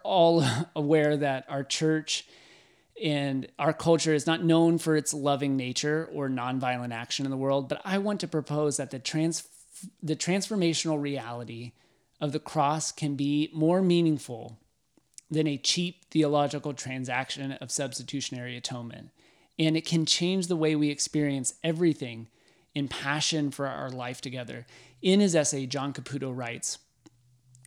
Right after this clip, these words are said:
"Religion is for lovers, for men and women a passion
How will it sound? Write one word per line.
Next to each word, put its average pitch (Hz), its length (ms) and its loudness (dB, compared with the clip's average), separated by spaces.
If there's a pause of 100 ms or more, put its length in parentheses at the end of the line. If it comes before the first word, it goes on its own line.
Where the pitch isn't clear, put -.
"Religion 170 840 4
is 151 460 -2
for 139 200 -6
lovers, 123 600 -8 (760)
for 160 140 4
men 170 420 6
and 143 300 -4
women 156 340 4
a 127 120 -12
passion 135 760 -6